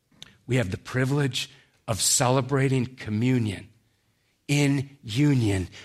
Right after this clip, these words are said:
with other believers. We celebrate communion the first weekend of every month. We have the joy, number fourteen, of witnessing believers declare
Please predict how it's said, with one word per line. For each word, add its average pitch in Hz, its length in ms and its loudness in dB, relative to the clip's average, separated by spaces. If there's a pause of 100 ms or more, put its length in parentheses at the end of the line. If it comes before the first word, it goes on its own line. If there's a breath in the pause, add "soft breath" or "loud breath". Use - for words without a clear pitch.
(120)
with 135 220 -2
other 123 260 0
believers. 104 800 -6 (580)
We 123 180 0
celebrate 131 500 4
communion 143 420 2
the 120 80 0
first 131 340 -4
weekend 123 480 -2
of 113 140 -6
every 113 240 0
month. 110 320 -2 (380 loud breath)
We 147 140 4
have 139 180 2
the 139 60 2
joy, 151 420 2
number 143 220 2
fourteen, 151 600 0
of 120 200 -4
witnessing 139 600 0
believers 117 760 -2 (320 loud breath)
declare 147 760 0